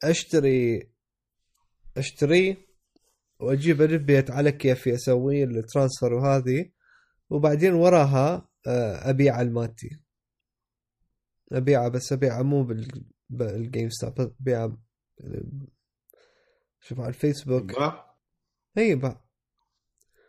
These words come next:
Speaker 2: إي، بس ما راح تجيب السعر هذا.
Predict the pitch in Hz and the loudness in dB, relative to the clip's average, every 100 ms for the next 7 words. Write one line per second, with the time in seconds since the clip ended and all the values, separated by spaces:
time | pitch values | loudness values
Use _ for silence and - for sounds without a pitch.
0 | _ _ _ _ - 107 117 - 135 131 | _ _ _ _ -16 -12 -10 -8 -8 -8
1 | 101 87 - 85 85 82 82 82 82 - | -10 -12 -12 -10 -10 -12 -14 -16 -16 -14
2 | - 92 82 80 80 78 | -12 -10 -12 -14 -14 -16